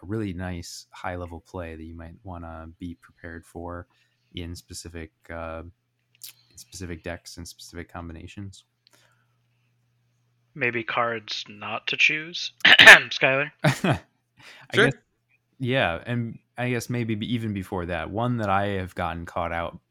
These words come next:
Speaker 1: with multiple times already is Call to Heal. Um,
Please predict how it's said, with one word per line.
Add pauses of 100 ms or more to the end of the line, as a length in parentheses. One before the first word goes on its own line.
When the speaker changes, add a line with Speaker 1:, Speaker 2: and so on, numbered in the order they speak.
(300)
Speaker 1:
with
multiple
times
already (420)
is (120)
Call
to
Heal. (800)
Um,